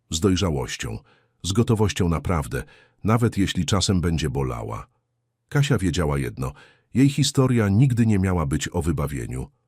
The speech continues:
ani o tym, by być czyjąś tarczą albo czyimś ratunkiem. Ona miała być sobą, pełna, bez kompromisów, które ją pomniejszają. A Marek zrozumiał coś, co długo odrzucał,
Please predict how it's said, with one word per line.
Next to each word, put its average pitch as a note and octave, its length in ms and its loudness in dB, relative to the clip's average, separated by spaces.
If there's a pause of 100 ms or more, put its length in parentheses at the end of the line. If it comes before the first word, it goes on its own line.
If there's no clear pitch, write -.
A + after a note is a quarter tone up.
(280)
ani B2+ 280 6
o A#2+ 80 4
tym, A#2 240 2
by F#2 100 4
być D2+ 260 -2
czyjąś E2 360 -2
tarczą F#2 500 0
albo C#2 200 -4
czyimś D2+ 380 -4
ratunkiem. C#2 600 -4 (680)
Ona A#2+ 280 4
miała G#2 280 2
być E2+ 200 -4
sobą, C2 460 -4 (680)
pełna, A#1 440 -6 (540)
bez A2+ 200 2
kompromisów, F#2+ 760 0
które D2 280 -4
ją C#2 200 -2
pomniejszają. C2 720 -4 (440)
A D#2+ 120 -2
Marek A#2+ 420 4
zrozumiał G2 580 4
coś, D#2 280 -2
co D2 160 -2
długo C#2+ 340 -2
odrzucał, C2+ 500 -4